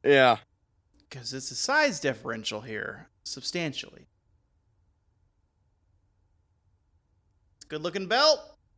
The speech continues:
Speaker 2: Better than the current one. <laughs> Sorry, Thunder
Speaker 1: That looks like
Speaker 2: Rosa.
Speaker 1: a, that looks, kinda looks like the, uh, W C W Cruiserweight belt.
Speaker 2: Yeah.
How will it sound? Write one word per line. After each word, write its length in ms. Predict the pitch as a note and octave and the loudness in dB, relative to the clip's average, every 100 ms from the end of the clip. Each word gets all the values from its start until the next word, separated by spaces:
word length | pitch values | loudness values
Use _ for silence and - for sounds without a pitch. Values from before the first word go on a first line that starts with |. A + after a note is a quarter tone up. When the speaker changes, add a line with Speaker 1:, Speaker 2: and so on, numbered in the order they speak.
| - | -2
Speaker 2:
Better 260 | D#3 F#3 | 0 0
than 180 | F#3 G#3+ | -4 -4
the 80 | G#3+ | -6
current 380 | A3+ C4+ D4+ A3 | -4 -2 -2 -2
one. 340 | A3 G#3+ A3 _ _ _ _ _ _ - | -4 -4 -8 _ _ _ _ _ _ -12
<laughs> 100 | G#4+ - _ _ _ | -12 -12 _ _ _
Sorry, 400 | - C#3+ F3 D4 | -6 -2 -2 -2
Thunder 200 | - F#3+ | 2 6
Speaker 1:
That 60 | G#4 | 6
looks 200 | - D4+ | 6 8
like 160 | A#3+ | 8
Speaker 2:
Rosa. 200 | G3+ E3 | 8 8
Speaker 1:
a, 20 | |
that 120 | C#3+ C4 | 8 4
looks, 240 | A4+ - | 4 -2
kinda 180 | D#4+ C4 | 0 2
looks 160 | G3+ | 2
like 120 | F#3+ E3 | 2 2
the, 200 | C3 A#2+ | 4 6
uh, 220 | A2+ A2+ | 6 4
W 260 | A#2+ C#3+ | 4 2
C 160 | D#3+ C#3 | 2 2
W 280 | B2 D3 C3+ | 2 4 2
Cruiserweight 680 | - B2+ D#3+ C3+ G2 F2 | -2 -2 0 2 0 -4
belt. 340 | - - - - - _ _ | -8 -12 -12 -18 -20 _ _
Speaker 2:
Yeah. 280 | - B2 D#3 | -10 -8 -8